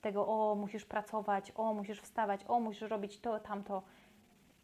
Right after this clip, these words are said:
Czuję, że po prostu twoje wewnętrzne dziecko potrzebuje się nieźle wyspać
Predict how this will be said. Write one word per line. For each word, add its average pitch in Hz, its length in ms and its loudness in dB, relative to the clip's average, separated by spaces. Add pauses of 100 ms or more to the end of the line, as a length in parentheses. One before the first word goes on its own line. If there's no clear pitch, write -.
(400)
Czuję, 233 500 6
że 208 100 -2
po 202 80 -6
prostu 202 200 -12
twoje 233 280 2
wewnętrzne 202 460 0
dziecko 190 320 -4
potrzebuje 190 540 -6
się - 180 -12
nieźle 190 400 -6
wyspać 294 680 -2